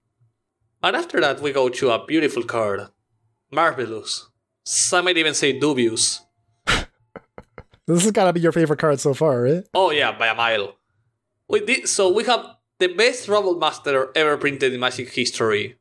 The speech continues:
Speaker 1: Squee, Dubious Monarch. Three mana, two two,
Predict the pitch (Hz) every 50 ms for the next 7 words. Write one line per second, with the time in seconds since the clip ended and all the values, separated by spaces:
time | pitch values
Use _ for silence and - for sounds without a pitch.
0 | _ - - - - - - 180 180 151 127 110 - - _ _ _ - 160 165
1 | 165 160 147 - - 143 127 123 113 92 67 - - - - - - _ _ _
2 | _ _ _ _ _ _ _ _ _ _ _ _ _ _ _ _ _ _ _ _
3 | - 208 214 240 247 240 208 - - - 147 135 - - 143 139 139 131 -